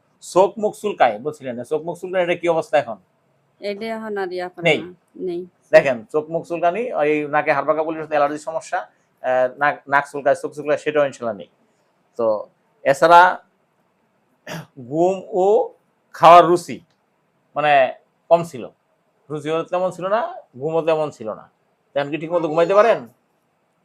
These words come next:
Speaker 2: ঘুম আল্লাহর রহমতে এখন হয়, কিন্তু ছোট বাচ্চার কারণে ঘুম একটু,
Speaker 1: সেটা তো
Speaker 2: মানে,
Speaker 1: অন্য হিসাব,
Speaker 2: প্রায়
Speaker 1: কিন্তু আপনার
Speaker 2: স্বাভাবিক।
Speaker 1: ঘুম তো এখন হচ্ছে,
Speaker 2: হ্যাঁ।
Speaker 1: তাই না?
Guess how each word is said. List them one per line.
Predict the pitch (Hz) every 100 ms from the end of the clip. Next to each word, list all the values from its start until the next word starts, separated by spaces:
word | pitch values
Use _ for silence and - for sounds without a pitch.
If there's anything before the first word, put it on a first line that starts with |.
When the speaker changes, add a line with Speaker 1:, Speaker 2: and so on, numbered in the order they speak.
| _ _ _ - 196
Speaker 2:
ঘুম | 196 240
আল্লাহর | 277 247 247 247
রহমতে | 254 233
এখন | 233 240 233
হয়, | 214 190 196
কিন্তু | 185 220 269 -
ছোট | 294 240
বাচ্চার | 220 214 214 220
কারণে | 220 202 208
ঘুম | 202 196 208
একটু, | 190 - 202 190
Speaker 1:
সেটা | 175 165
তো | 220
Speaker 2:
মানে, | 233
Speaker 1:
অন্য | 196 170
হিসাব, | -
Speaker 2:
প্রায় | 135
Speaker 1:
কিন্তু | 139 151 156
আপনার |
Speaker 2:
স্বাভাবিক। | 180 170
Speaker 1:
ঘুম | 165 185
তো | 233
এখন | 202
হচ্ছে, | 180 175 156
Speaker 2:
হ্যাঁ। | 170
Speaker 1:
তাই | 240
না? | 147